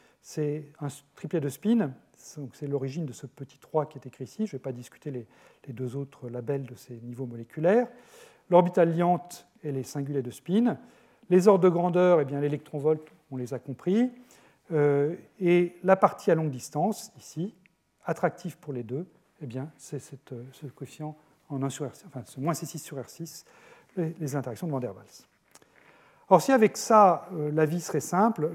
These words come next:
quand on étudie le rubidium, c'est un petit peu plus compliqué, parce que le noyau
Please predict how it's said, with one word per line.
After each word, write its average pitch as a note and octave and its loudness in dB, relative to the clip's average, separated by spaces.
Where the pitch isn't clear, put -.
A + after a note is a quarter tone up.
quand F3 -6
on D#3 -2
étudie D#3+ -4
le E3+ 0
rubidium, E3 -2
c'est - -10
un C#3+ -6
petit C3 -12
peu D#3+ -8
plus D#3 -8
compliqué, F3+ 0
parce - -2
que F#3 4
le G#3+ 10
noyau G#3+ 6